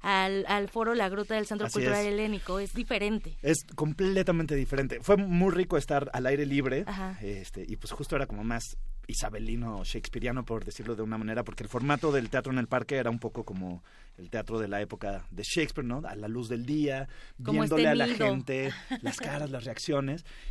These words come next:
Speaker 2: Y aquí es un teatro, pues, más convencional al, a-, al estilo que estamos acostumbrados, este, más italiano,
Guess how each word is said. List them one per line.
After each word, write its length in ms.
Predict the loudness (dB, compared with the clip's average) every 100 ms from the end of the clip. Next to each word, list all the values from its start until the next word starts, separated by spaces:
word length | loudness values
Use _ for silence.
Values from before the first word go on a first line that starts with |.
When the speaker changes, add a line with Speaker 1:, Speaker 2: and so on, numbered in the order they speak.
| 2
Speaker 2:
Y 100 | 4
aquí 180 | 4
es 280 | 2 0 -6
un 200 | -4 0
teatro, 320 | 2 4 4 2
pues, 180 | 0
más 480 | 0 0 -2 -8 -10
convencional 640 | -2 2 2 0 2 4 4
al, 160 | 2 0
a-, 240 | -2 -2 -4 -6
al 100 | -6
estilo 300 | -4 -4 -4
que 80 | -4
estamos 260 | -4 -6 -6
acostumbrados, 800 | -6 -4 -2 0 0 0 -4 -6 -10 -12
este, 260 | -14 -12 -8
más 280 | -6 -6 -8
italiano, 580 | -6 -2 2 4 2